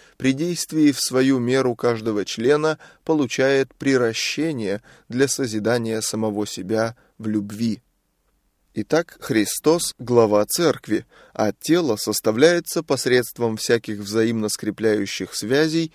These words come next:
из нас самих, из верующих. «Посему я говорю и заклинаю Господом», продолжает Павел, «чтобы вы более не поступали, как поступают прочие народы,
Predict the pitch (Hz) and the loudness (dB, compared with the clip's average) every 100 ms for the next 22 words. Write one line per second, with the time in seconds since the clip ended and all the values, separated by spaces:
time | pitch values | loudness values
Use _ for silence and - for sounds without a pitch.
0 | _ - 143 123 113 107 104 - 131 156 | _ -2 0 0 0 0 -2 -2 -2 0
1 | 151 - - _ - 117 107 147 147 104 | -6 -8 -16 _ -6 -4 0 2 2 0
2 | 98 - - - - _ _ _ _ _ | -4 -8 -10 -14 -20 _ _ _ _ _
3 | - 110 117 110 160 170 113 113 110 107 | -4 -2 0 0 0 -2 2 4 4 2
4 | 107 110 147 - 143 143 147 135 117 113 | 2 2 2 0 -2 -2 -2 0 2 2
5 | 139 120 101 135 170 - 113 107 104 113 | 2 0 0 -2 -2 -4 -4 -2 -2 0
6 | 113 117 117 110 113 - 143 110 98 95 | 2 2 2 0 0 2 2 2 -2 -4
7 | - _ - - 147 123 120 117 147 127 | -14 _ -16 0 2 4 4 4 2 6
8 | 135 135 135 131 139 143 - 120 104 - | 6 6 2 -2 -2 -2 -2 -6 -4 0
9 | 156 160 113 123 - 135 - 120 107 120 | 2 2 0 -2 -4 -6 -4 -2 4 6
10 | 120 120 - 165 120 - 110 110 131 147 | 4 0 0 2 2 2 0 2 4 4
11 | 113 101 | 2 -2